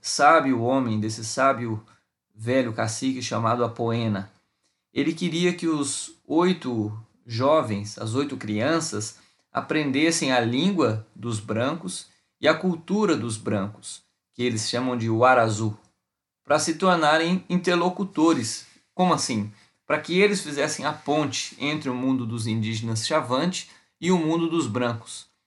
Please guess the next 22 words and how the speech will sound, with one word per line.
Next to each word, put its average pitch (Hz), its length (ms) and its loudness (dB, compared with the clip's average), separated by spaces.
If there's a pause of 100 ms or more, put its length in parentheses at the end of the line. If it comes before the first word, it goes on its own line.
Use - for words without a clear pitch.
(120)
já 131 220 4
que 147 100 -6
o 143 60 -6
contato 123 580 0
tava 120 220 -2
se 117 140 -6
tornando 117 420 -2
cada 123 280 -2
vez, 113 420 -4 (460)
é, 113 360 -2 (100)
mais 127 340 2
inevitável. 107 680 -2 (880)
É, 117 760 2
lembrando 156 520 2
que 170 160 -6
os, 147 500 -2
os 123 220 -4
Chavante, 117 760 0 (840)
eles, 139 760 4
é, 120 560 2
se 143 180 -2
mantiveram 135 880 0